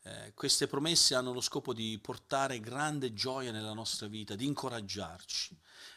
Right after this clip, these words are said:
Ecco un esercizio pratico che può sviluppare la tua vita di preghiera. Elenca almeno sette promesse che sono particolarmente significative nella tua vita e che vengono direttamente fuori dalle pagine della Scrittura. Usa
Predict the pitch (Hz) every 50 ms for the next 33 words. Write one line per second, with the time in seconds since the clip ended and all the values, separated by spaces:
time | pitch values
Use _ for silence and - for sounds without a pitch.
0 | - - 196 196 - - 147 135 131 131 143 170 180 170 - 156 - - - -
1 | 170 - - - 147 127 - 143 143 135 135 131 - 135 123 - - 120 110 -
2 | - 120 - _ - - 175 170 143 127 120 135 139 139 - - - 151 160 151
3 | 127 123 113 - 110 110 101 101 95 98 87 92 98 87 87 85 78 92 87 -
4 | - - _ _ - - - - - - - - 117 131 165 220 240 220 - 190
5 | 165 170 175 175 160 143 135 - - - - - 214 247 - - - 185 160 -
6 | 180 175 156 131 117 - - 151 135 147 147 - - - 160 151 - - 151 151
7 | - - 147 - 151 151 151 147 151 170 175 170 - 151 131 - - 143 143 143
8 | 143 139 - 139 127 - 143 135 135 - 190 220 226 208 180 139 127 123 123 127
9 | 123 - 147 139 113 104 95 95 - 170 196 - - - - - - 160 - -
10 | 170 160 180 185 175 165 151 143 147 147 151 147 - 151 156 156 143 - 143 -
11 | - - - 175 170 160 147 135 120 110 107 104 98 95 92 107 120 127 - 131
12 | 127 117 117 113 110 104 - - - 95 - - 101 87 85 87 - - _ _
13 | _ - - - - - - - - _ _ _ _ _ - 233 262 269 254 233
14 | 185 143 156 147 139 127 120 110 104 101 -